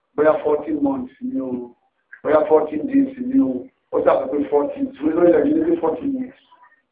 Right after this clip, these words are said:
Ẹgbẹ́ mi náà, ọ̀rọ̀ bó ti máa bèèrè pé yóò pa gbogbo àgbà, yóò pa gbogbo àwọn ará,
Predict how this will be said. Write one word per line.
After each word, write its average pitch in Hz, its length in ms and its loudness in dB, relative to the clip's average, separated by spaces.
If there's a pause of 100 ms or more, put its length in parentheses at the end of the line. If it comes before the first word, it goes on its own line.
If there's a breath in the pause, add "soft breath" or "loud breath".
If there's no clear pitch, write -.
(1120)
Ẹgbẹ́ 147 260 6
mi 170 100 8
náà, 151 180 4 (320)
ọ̀rọ̀ 165 240 4
bó 165 100 2
ti 165 120 2
máa 143 120 -2
bèèrè 139 280 -2
pé 139 100 -6 (600)
yóò 180 120 2
pa 170 120 0
gbogbo 147 200 2
àgbà, 143 200 2
yóò 156 180 4
pa 160 80 2
gbogbo 151 160 2
àwọn 147 200 0
ará, 160 200 2